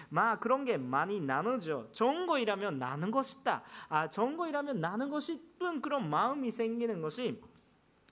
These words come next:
참 우리 속에서도, 어, 그냥 뭐 기독교인이 아니라도 그리스도인이 아니라도 그냥 갖고 있는 그런 그 좋은 마음이잖아요. 좋은 거 있으면 나누는 것이다.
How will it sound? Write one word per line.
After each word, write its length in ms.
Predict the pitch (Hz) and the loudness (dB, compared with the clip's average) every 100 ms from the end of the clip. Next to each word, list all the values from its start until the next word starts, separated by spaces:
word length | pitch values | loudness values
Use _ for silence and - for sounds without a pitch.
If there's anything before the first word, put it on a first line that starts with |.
| - - - | -20 -20 -4
참 240 | 214 220 | 0 4
우리 160 | 175 254 | 4 4
속에서도, 640 | 254 302 214 180 233 143 - - | 4 2 2 2 2 2 -2 -10
어, 140 | - 196 | -4 -2
그냥 340 | 302 294 180 - - _ _ _ _ _ _ _ _ - | 2 2 0 -6 -20 _ _ _ _ _ _ _ _ -16
뭐 280 | 294 208 208 - - | -6 -6 -6 -16 -4
기독교인이 640 | 285 359 277 370 349 269 | 2 4 2 0 0 2
아니라도 640 | 185 233 359 247 135 110 - _ _ _ | 2 2 4 2 2 -4 -8 _ _ _
그리스도인이 540 | - 311 330 349 285 | -4 -2 0 0 2
아니라도 380 | 190 214 247 180 | 2 4 4 2
그냥 200 | 165 233 | 2 0
갖고 320 | 175 170 262 | 0 -2 2
있는 280 | 208 170 190 | 2 2 -4
그런 320 | 151 180 165 | -2 -2 -2
그 460 | 151 160 156 151 151 | -2 -2 -2 -2 -4
좋은 280 | 151 170 254 | -2 0 2
마음이잖아요. 580 | 254 143 285 156 107 110 - | 2 0 -2 -2 -6 -12 -18
좋은 300 | - 139 170 | -8 -4 -2
거 120 | 196 | -2
있으면 320 | 165 170 226 175 | -2 -2 -2 0
나누는 240 | 127 143 | -2 -2
것이다. 480 | 160 175 214 - | -2 -2 -6 -10